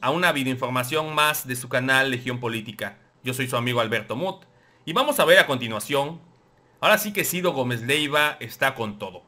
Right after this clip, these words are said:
Está muy molesto porque los partidos de oposición o el bloque opositor cada vez está más debilitado. Pero es curioso cómo lo ven ellos y cómo lo vemos nosotros. Por su parte, obviamente, Ciro quiere que regresen los partidos de oposición,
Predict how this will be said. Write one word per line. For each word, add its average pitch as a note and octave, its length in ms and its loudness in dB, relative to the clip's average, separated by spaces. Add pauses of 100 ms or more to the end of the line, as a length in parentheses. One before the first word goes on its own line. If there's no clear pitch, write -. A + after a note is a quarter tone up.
(360)
Está C#3 240 -2
muy E3+ 160 0
molesto D3 680 2
porque C3 540 -4
los C3+ 180 -4
partidos A3 380 -4
de G3+ 60 0
oposición C#3 720 -6
o G#2+ 120 -4
el A2 140 -4
bloque B2+ 360 -8
opositor A2 680 -8 (300)
cada F#3+ 200 6
vez F3+ 160 2
está E3+ 220 0
más E3+ 160 4
debilitado. C#3 720 2 (880)
Pero C3+ 140 -2
es - 80 -2
curioso D#3+ 560 0
cómo C#3 180 0
lo B2+ 120 4
ven C3+ 200 2
ellos B2+ 360 -2
y A#2+ 80 -14
cómo A2+ 200 -8
lo A2 100 -4
vemos A2 240 -4
nosotros. A2+ 560 -8 (480)
Por D3 120 -2
su E3+ 160 -4
parte, A#3+ 360 2
obviamente, D3+ 560 0
Ciro C#3+ 380 -2
quiere D3+ 200 -4
que C3 100 -2
regresen B2+ 360 -2
los A#2 120 -6
partidos A#2+ 340 -4
de A2+ 60 -4
oposición, A#2 580 -8